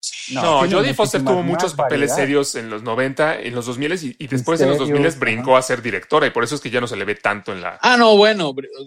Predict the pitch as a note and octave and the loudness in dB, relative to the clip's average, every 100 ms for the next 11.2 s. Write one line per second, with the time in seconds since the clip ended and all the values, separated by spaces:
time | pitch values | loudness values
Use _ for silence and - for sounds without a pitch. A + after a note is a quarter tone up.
0 | B2 _ - C#3 - _ - C3 A#2 B2 | -20 _ -8 -8 -10 _ -12 -6 0 2
1 | D3+ F3+ D3+ B2 A2 D3 D#3 C#3+ C3 D#3+ | 2 0 2 2 4 2 2 -2 -2 0
2 | F3+ D#3+ B2 A#2+ A#2+ A2+ - - _ _ | 2 0 2 2 2 2 -4 -20 _ _
3 | B2 F3 G#3 D#3+ - _ D3 C#3+ C3+ B2+ | 2 4 4 2 -16 _ -2 2 2 4
4 | F3+ G#3+ G3+ G#3 A#3 G3+ D#3+ D#3 E3+ F3+ | 0 2 0 2 2 0 0 -2 0 -2
5 | C#3 C3+ C#3 E3 B2+ A2+ C#3 C#3+ D#3 C3 | -2 -4 -2 -2 -2 -6 0 0 0 -2
6 | A#2 A2 D#3 - - - - C#3 D3+ D#3 | -4 -2 2 2 2 0 4 2 2 -2
7 | D#3+ C3+ A#2+ G#2+ B2 C#3 G3+ D#3 C#3+ C3 | -10 -2 -2 -2 -8 0 0 2 -2 -4
8 | B2 A2 - A#2 A#2 A2 G#2 - G2 C3+ | -14 -10 0 0 2 -2 -2 -6 -4 -2
9 | F3 E3+ G#2 G2 G#2 G#2 G2 G2 G#2 G#2 | 2 2 2 0 0 0 0 -2 -4 -2
10 | A#2+ B2+ - C3+ B2+ B2+ A#2 C#3+ C#3+ C3 | 0 0 -2 -4 -2 -2 -2 0 2 2
11 | C3+ | 2